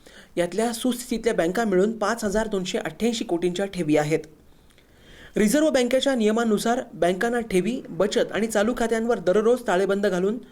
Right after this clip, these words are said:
व्याज द्यावं लागतं. नोटाबंदीनंतर जिल्हा बँका ठप्प झाल्यानं महिनाभराचं व्याज कोणी द्यायचं, असा रोकडा सवाल उभा केला जातोय. सांगली जिल्हा बँकेत तीनशे पंधरा कोटींच्या ठेवी आहेत.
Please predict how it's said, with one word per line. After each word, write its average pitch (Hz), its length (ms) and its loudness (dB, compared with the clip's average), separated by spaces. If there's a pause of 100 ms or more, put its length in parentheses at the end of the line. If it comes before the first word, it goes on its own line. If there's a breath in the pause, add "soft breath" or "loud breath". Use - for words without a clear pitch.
(280 loud breath)
व्याज 196 280 0
द्यावं 156 240 2
लागतं. 151 300 -2 (800 loud breath)
नोटाबंदीनंतर 262 880 2
जिल्हा 202 300 0
बँका 240 280 -2
ठप्प 190 360 -2
झाल्यानं 180 380 0 (140)
महिनाभराचं 233 580 2
व्याज 233 220 0
कोणी 277 280 2
द्यायचं, 165 320 2 (540 loud breath)
असा 226 280 0 (220)
रोकडा 190 360 2
सवाल 185 400 0
उभा 175 180 2
केला 160 240 2
जातोय. 156 340 0 (960 loud breath)
सांगली 254 380 2
जिल्हा 277 240 4
बँकेत 247 420 2
तीनशे 226 260 0
पंधरा 226 320 2
कोटींच्या 226 420 0
ठेवी 190 280 0
आहेत. 151 240 0